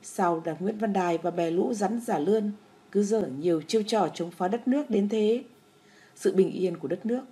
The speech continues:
phụ thuộc vào lòng dân, mà lòng dân Việt Nam luôn in đậm truyền thống yêu nước, thương nòi, yêu chuộng hòa bình. Từ ngàn xưa, người Việt Nam đã có những câu ca dao nặng trĩu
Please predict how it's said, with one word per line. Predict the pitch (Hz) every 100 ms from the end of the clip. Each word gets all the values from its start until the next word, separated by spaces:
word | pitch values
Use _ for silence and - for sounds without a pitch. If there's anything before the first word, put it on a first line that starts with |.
| - - -
phụ | 247 196
thuộc | 214 202 185
vào | 185 175 156
lòng | 160 165 147
dân, | 196 196 196 - - -
mà | 233
lòng | 233 220
dân | 214 277 262
Việt | 226 214
Nam | 226 240 220 190
luôn | 175 214 208
in | 214 190
đậm | 190 -
truyền | - 170
thống | - 147 -
yêu | 220
nước, | 214 247 311 -
thương | - 170
nòi, | 160 156 143 131 -
yêu | 185 185
chuộng | - - -
hòa | 165 160
bình. | 160 147 - - _ _ - - -
Từ | 202
ngàn | 156 156 139
xưa, | - 196 185 180 - -
người | 247
Việt | 233 220
Nam | 233 262 254 226
đã | 226
có | 202 185
những | 208
câu | 233 214 208
ca | 202
dao | 190 202 202 185
nặng | 185 185 -
trĩu | 202